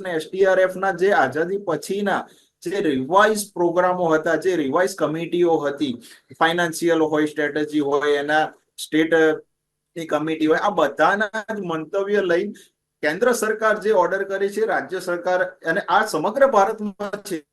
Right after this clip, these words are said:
એવું નથી કે હિમાચલમાં અલગ કાયદો છે તો ગુજરાતમાં અલગ છે.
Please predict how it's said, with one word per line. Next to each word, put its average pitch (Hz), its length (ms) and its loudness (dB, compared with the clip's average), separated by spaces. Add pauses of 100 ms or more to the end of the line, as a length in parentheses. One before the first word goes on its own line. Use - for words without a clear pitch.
(420)
એવું 208 320 0
નથી 247 420 -2
કે 233 100 0
હિમાચલમાં 208 720 -2
અલગ 202 220 0
કાયદો 202 400 2
છે 208 160 0
તો 208 180 -4
ગુજરાતમાં 185 500 -4
અલગ 180 220 2
છે. 131 240 -4